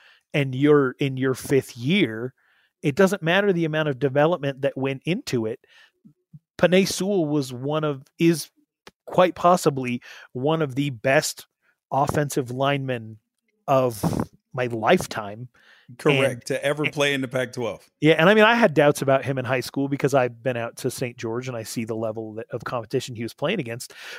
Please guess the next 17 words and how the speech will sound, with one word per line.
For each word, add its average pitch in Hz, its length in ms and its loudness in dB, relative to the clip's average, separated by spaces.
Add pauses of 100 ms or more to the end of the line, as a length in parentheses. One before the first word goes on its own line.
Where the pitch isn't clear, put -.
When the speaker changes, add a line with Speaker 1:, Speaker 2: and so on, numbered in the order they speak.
Speaker 1:
But 147 80 4
obviously 147 380 4
he'd 147 160 -2
come 147 180 2
into 135 140 -4
these 127 160 -4
camp 156 300 -4
settings 120 440 -2
and 123 100 -10
show 123 300 -2
that 123 140 -4
he 135 100 -4
was 135 140 -4
completely 160 400 -6
dominant. 156 420 -2
And 131 140 -8
so, 139 240 4